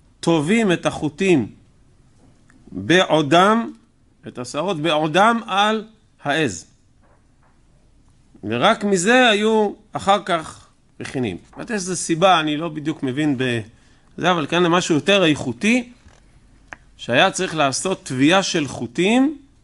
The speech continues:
לטוות את העיזים, דווקא בעודם,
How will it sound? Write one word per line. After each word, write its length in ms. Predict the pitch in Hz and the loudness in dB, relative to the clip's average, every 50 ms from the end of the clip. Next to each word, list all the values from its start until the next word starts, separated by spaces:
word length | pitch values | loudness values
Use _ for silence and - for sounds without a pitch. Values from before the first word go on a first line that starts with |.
| _ _ _ - | _ _ _ -10
לטוות 500 | 104 104 - 127 127 147 175 175 - 151 | -10 -10 -10 -6 -2 0 0 0 -2 -6
את 120 | - - | -6 -6
העיזים, 680 | 117 - 110 110 110 117 151 180 208 226 233 220 226 - - - _ _ _ _ _ _ _ _ _ _ _ - - | -4 -4 -4 -6 -4 -2 0 2 2 2 0 -2 -4 -10 -16 -20 _ _ _ _ _ _ _ _ _ _ _ -20 -18
דווקא 680 | - 95 123 160 190 175 170 - - 170 160 160 165 - - - 127 131 131 135 135 139 147 139 - _ _ _ _ _ _ _ _ - - - - | -6 -2 2 2 2 2 0 -2 0 2 2 2 2 0 -2 -8 -8 -6 -4 -2 -2 -2 -4 -6 -10 _ _ _ _ _ _ _ _ -20 -20 -14 -10
בעודם, 540 | 101 110 117 135 156 170 170 175 180 - | -10 -4 0 2 2 4 4 2 0 -4